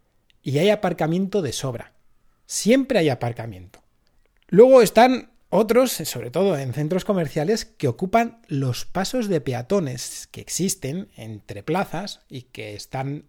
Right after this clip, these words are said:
localizados para que vayamos los peatones y no... Eh, presente un peligro el pasar por todos los coches que hay, que sí, que, que están todos alocados. Cuando llegan al centro comercial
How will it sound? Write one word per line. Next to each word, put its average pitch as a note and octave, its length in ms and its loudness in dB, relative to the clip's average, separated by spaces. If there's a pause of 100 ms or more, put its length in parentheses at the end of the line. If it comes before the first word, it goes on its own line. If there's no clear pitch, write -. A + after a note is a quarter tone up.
localizados B2 640 -12
para D3 260 -6
que A2+ 160 -12
vayamos B2 500 -8
los F#3 160 -2
peatones A3+ 640 -4 (400)
y D3+ 100 -2
no... D#3+ 380 0 (640)
Eh, A#2 520 -8 (600)
presente D#3 460 -2
un C3+ 140 -2
peligro F#3 640 2 (380)
el C3+ 140 -4
pasar B2+ 560 -4 (500)
por A#2 140 -12
todos C3+ 180 -8
los D3+ 140 -2
coches B2 320 -6
que B2 140 -8
hay, F3 180 0
que A2 240 -14
sí, F#3+ 220 0
que, A2 280 -10
que - 100 -6
están D#3 320 -4
todos E3+ 400 0
alocados. C#3 500 -2
Cuando A2+ 240 -10
llegan C#3 300 -6
al D3 100 -6
centro D#3 240 -6
comercial D3+ 460 -4